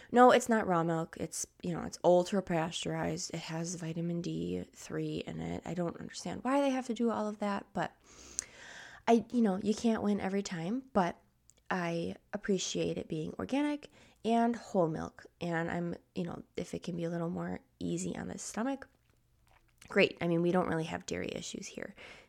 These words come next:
Um, but either way, went for it. Um, my mom actually just gave me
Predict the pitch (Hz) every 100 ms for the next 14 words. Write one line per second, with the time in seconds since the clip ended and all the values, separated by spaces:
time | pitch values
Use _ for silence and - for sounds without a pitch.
0 | _ 170 165 - - _ - - - _
1 | _ _ _ _ _ _ - _ _ -
2 | 254 285 240 247 254 - - - - 233
3 | 247 - 226 226 226 - - 185 180 185
4 | 190 190 175 180 190 - 190 196 - 170
5 | 180 170 165 185